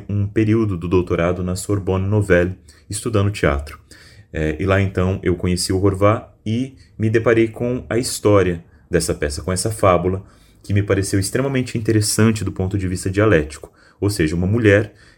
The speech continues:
que está passando fome, está desempregada, ela não tem mais nada,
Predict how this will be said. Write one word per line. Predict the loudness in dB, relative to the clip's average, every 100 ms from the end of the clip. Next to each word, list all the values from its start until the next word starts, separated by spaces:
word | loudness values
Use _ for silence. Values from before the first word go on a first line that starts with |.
| _
que | -8
está | -4 -4
passando | -4 -4 -2
fome, | 0 0 0
está | 0 0
desempregada, | 0 -2 0 0 2 2 0 -6 -16 -20 -20 -8
ela | -2 0
não | -2
tem | -2
mais | 0 0 2
nada, | 2 2 -2 -8